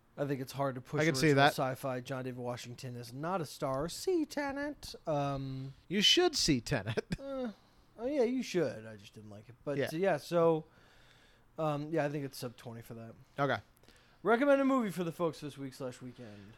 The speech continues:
Speaker 2: Um, well, this is tough because haven't been too many things out recently.
Speaker 1: Mm.
Speaker 2: I,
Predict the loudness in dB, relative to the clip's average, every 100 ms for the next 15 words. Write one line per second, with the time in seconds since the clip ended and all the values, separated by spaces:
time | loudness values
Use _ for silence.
0 | -4 8 10 10 8 2 -8 _ _ 6
1 | 10 10 8 6 4 4 4 -2 0 2
2 | 0 -2 -6 -6 -2 0 0 0 -4 -6
3 | -8 -10 _ _ _ _ _ _ _ _
4 | _ _ _ _ _ -12 -2 0 0 -2
5 | 2 4 4 0 -8 -10 -8 -6 -4 -4
6 | -4 -6 -8 -6 -2 0 -2 -6 _ _
7 | -16 -2 -2 0 -4 -2 0 0 0 -6
8 | -12 -18 -18 _ 2 6 6 4 2 0
9 | -2